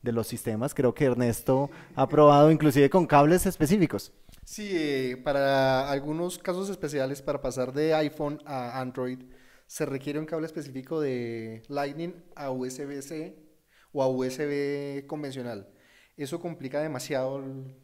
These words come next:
Speaker 2: el proceso. Me pasó que últimamente cambié del iPhone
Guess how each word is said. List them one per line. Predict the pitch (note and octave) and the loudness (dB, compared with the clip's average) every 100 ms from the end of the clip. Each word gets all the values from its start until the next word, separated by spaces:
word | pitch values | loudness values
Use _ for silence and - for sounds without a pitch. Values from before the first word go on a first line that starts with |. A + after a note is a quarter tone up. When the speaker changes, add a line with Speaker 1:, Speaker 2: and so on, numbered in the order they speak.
| _ | _
Speaker 2:
el | C#3 | -18
proceso. | C3 A#2+ A2+ G#2 G2 _ _ _ _ _ _ _ _ | -12 -8 -8 -10 -16 _ _ _ _ _ _ _ _
Me | D#3 D#3+ | -6 0
pasó | D3+ D#3 | 0 0
que | D#3 F3 | -2 -2
últimamente | F3+ G3 F3+ D3+ D3+ | -2 -4 -4 -4 -6
cambié | D#3 D#3+ C#3 | -4 -2 0
del | C#3 D3+ | 0 2
iPhone | D3+ D3+ D#3 | 0 -2 -8